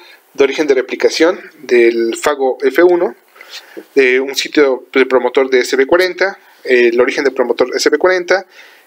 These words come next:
eh, un, los genes de resistencia neo can R, que sería para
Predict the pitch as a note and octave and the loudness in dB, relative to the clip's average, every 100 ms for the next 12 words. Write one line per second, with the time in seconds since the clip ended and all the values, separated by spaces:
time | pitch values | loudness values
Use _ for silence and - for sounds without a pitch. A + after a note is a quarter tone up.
0 | - B2+ B2+ C3+ C#3 C#3+ C#3+ C3 C#3 - | 0 2 4 0 0 0 0 2 0 0
1 | D3+ C#3 B2 - C#3 B2+ C3 A#2+ B2+ B2+ | 0 0 -2 -4 -4 -2 -2 0 2 2
2 | C3+ - - C3 B2+ - C#3 C#3 E3 - | 2 -4 -4 -4 -4 0 2 2 0 -4
3 | _ _ _ - _ - - B2+ B2+ B2+ | _ _ _ -20 _ -14 -2 2 2 2
4 | A#2+ A2 G#2+ - | 0 -2 -6 -14